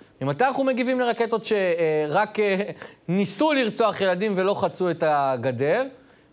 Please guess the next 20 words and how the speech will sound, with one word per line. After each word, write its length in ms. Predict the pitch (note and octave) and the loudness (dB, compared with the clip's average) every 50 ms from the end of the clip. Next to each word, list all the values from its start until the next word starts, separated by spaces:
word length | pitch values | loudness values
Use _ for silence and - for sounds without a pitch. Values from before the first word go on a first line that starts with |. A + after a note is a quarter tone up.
| - - | -8 -4
ממתי 300 | C#3 D3 D3+ D3 D3 G#3 | -2 -2 -2 0 0 0
אנחנו, 520 | A3 A3 A#3 A3+ G3 - G3 G#3 G#3 G3+ | 0 0 0 -2 -4 -2 -2 -2 0 0
אה, 260 | G3 F#3+ F3+ F3+ E3+ E3 | 0 0 0 0 0 0
מגיבים 600 | E3 E3 D#3 D3 E3 D3 D3+ G#3+ A3+ A3+ G#3+ G#3 | -2 -2 -2 -2 -2 -2 0 0 0 0 0 0
לפיגועי 600 | F#3 F3 E3 D#3+ E3 F3 D#3+ D3 E3+ F3+ F#3+ F#3 | 0 0 0 0 -2 -4 -2 0 0 0 0 0
תבערה 440 | F#3 G3+ F3 C#3+ D3 D#3 D#3 F3 F3+ F3 | -2 -2 -2 -2 0 0 0 0 0 0
ואבנים?" 500 | F3+ E3 C#3+ C3+ C#3 C#3 D#3+ F#3+ A3+ A3+ - - - _ _ _ | 0 0 0 0 -2 -2 -2 -4 -6 -8 -10 -18 -20 _ _ _
יכול 160 | - - G#3+ | -6 -2 0
להיות 120 | B3 A#3+ A#3+ | 0 0 0
שאיפשהו 480 | - A#3 A#3 A#3+ B3 - - G#3 E3+ | 0 -2 -2 -2 -4 -4 -2 0 2
על 160 | D3 C#3 C3+ C3+ | 2 2 2 0
המשקל 1300 | C3 B2+ B2 B2 A#2 - - - _ _ _ - C3 C#3 D3 C#3+ C#3+ - - - - G#3 G3+ G3 F3+ D3+ A#2+ - - - - _ _ _ _ | 0 0 -2 -4 -6 -8 -14 -20 _ _ _ -8 -4 -2 -2 -2 -2 -4 -4 -2 0 0 2 2 0 0 -4 -8 -12 -20 -20 _ _ _ _
של, 400 | - - - - D3 C#3 C#3 C#3 | -12 -8 -4 -2 -2 -2 0 0
אה, 100 | C#3 C#3 | 0 0
מקבלי 400 | C3+ C#3 C3+ - D3+ C#3 D3 F3 | 0 -2 -2 -2 -2 0 2 2
ההחלטות 420 | G3+ G3+ - F#3+ D#3+ - G#3 F#3+ F#3 | 2 2 0 -2 -2 -2 -2 -2 -2
במערכת 360 | F#3 E3 D#3+ F3 F3 - - | -2 0 0 -2 -2 -2 -4
הביטחונית 640 | F3+ D#3 C#3+ D3 - D#3 C#3+ D3 F3 G#3 A3 G#3 G#3 | -4 -4 -4 -4 -4 -4 -2 -2 -2 -2 -4 -4 -4
אומרים, 460 | E3 C#3+ D3 D#3 F#3 G#3+ A3+ G#3+ A3 - - - - - | -4 -4 -2 0 0 -2 -2 -4 -8 -14 -20 -20 -8 -2
"טוב, 340 | - G#3 G3 E3 B2 - | 0 0 2 0 -2 -6